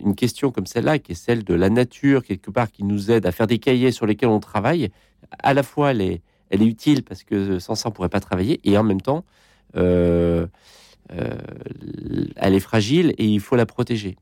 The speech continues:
Et, euh, je trouve que c'est, c'est, c'est là où l'école, c'est vraiment un lieu d'éducation, euh, qui est important, parce que ces prises de conscience-là, elles sont, elles sont jamais petites, elles sont jamais anodines, elles sont toujours grandes.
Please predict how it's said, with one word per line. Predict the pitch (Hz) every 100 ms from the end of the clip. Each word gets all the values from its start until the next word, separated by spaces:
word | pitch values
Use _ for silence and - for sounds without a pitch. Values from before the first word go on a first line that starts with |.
| _
Et, | 101 98 95
euh, | 92 90 - _ _ _
je |
trouve | - 127
que |
c'est, | 143 123 -
c'est, | - 123
c'est | 110 - - - 127
là | 135
où | 135
l'école, | 120 117 139 131
c'est | -
vraiment | 104 107 120
un | 110
lieu | 107
d'éducation, | 110 113 110 123 110 - 127 117
euh, | 90 90 _ _ _ _ _
qui | 113
est |
important, | 107 113 - 139 165 -
parce | 101
que | -
ces | 110 -
prises | - 151
de | 147
conscience-là, | - 127 - 123 - 127 143 - _ _ _ _
elles | 110 110
sont, | 101 - 113 107 104 101 -
elles | -
sont | -
jamais | 98 101 139 143
petites, | - 123 _ _
elles | 98
sont | 101
jamais | 98 123 127
anodines, | 120 107 123
elles | 98
sont | 90 104
toujours | 120 117
grandes. | 101 92 131 127 85